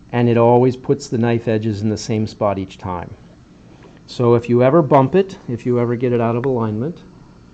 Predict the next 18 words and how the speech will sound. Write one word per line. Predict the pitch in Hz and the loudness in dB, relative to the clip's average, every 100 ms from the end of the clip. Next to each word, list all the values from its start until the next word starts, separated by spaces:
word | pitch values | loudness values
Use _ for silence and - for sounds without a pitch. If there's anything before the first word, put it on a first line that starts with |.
| - - - | -20 -20 -10
you | 117 | -4
have | 110 120 - | -2 -2 -4
to | |
go | 120 117 | -2 -2
back | 104 117 123 123 | 0 -2 -2 -4
and | 120 113 | -8 -8
turn | - 117 117 | -6 -4 -2
this | 113 - | -4 -6
knob | 113 113 110 110 113 - - - - - - - - | -4 -2 -2 -4 -8 -18 -20 -20 -20 -20 -20 -20 -14
to | 107 | -8
get | 120 120 | -6 -6
those | 123 113 107 - - - - - | -4 -2 -4 -8 -20 -20 -20 -20
points | - 131 131 - - | -8 -6 -6 -10 -12
to | - | -8
lift | 104 131 151 - | -2 0 -2 -2
it | 143 | 0
up | 127 123 - | 0 0 -4
and, | 110 107 104 | -6 -6 -8